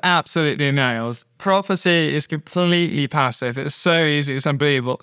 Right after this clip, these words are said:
So with it, I actually have one person, uh, as one person who works with me part-time,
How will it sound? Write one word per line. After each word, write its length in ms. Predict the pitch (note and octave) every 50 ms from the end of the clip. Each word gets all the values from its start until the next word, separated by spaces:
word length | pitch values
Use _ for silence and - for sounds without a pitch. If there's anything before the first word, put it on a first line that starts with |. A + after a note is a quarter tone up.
| - _ _
So 360 | - - - F#3 F3+ F#3 F#3 - _ -
with 260 | E3+ E3 G#3+ A3+ B3
it, 100 | A#3 F#3+
I 160 | F3 F3+ F3+
actually 440 | F3+ F3+ F3 E3+ - - E3 E3 D#3
have 280 | D3+ D3+ D3+ D3+ - F#3
one 160 | G3 G3+ F#3+
person, 440 | G3 F3+ F3 E3+ - E3+ E3 E3 D#3
uh, 240 | - D3 D3+ D3+ C#3+
as 240 | D3 D3 C#3+ - - _ _ _
one 180 | - D#3+ F3 E3+
person 340 | D#3+ D#3 C#3+ C#3+ - C#3 C3+
who 100 | C3+ C3
works 320 | C3+ C3+ C3 - - -
with 80 | B2+ A#2+
me 300 | B2+ C3 C3 B2+ B2+ - - _ _ _
part-time, 480 | - D3 C3 - - - E3+ F#3 G#3